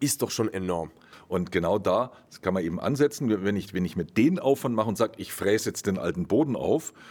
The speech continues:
Speaker 2: dann ist es meiner Meinung nach sogar einfacher zu sagen, „Okay, komm,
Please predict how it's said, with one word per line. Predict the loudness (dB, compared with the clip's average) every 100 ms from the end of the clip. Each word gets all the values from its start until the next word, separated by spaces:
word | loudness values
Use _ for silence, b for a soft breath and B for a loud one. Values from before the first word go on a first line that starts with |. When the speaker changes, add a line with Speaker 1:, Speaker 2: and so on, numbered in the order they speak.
| B
Speaker 2:
dann | -2 -2
ist | -2
es | -4
meiner | 0 2 2
Meinung | 2 2 2
nach | 0
sogar | 0 -2 -2
einfacher | -2 -4 0 0 -2
zu | -4
sagen, | 0 0 0 -4 -8 B
„Okay, | -4 2 2
komm, | 2 -2 -2